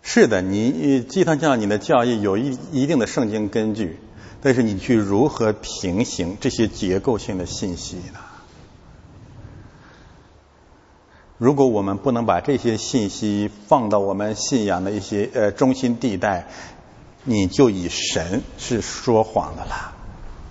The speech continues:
收生婆这个概念，让我们再次看到了教会的本质。教会是什么？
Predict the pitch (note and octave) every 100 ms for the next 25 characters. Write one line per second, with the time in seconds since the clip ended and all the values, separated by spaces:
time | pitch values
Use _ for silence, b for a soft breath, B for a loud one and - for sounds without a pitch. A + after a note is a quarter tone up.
0 | - - B B B B - - A3+ A3
1 | G#3+ - - F#3 F#3+ F#3 - G2 A#2 -
2 | A2+ G2+ - F3+ C#3+ F#2+ G2+ F2+ F2 B2+
3 | G#2+ F#2 F#2+ G2+ - - A#2+ F#2+ G#2+ -
4 | C3 G#2 G2 - F3 A#2+ F#2+ B2 G#2 -
5 | E2+ D2+ - F#3 B B B B A#3 E3+
6 | - D3 C#3 - F2 E2 E2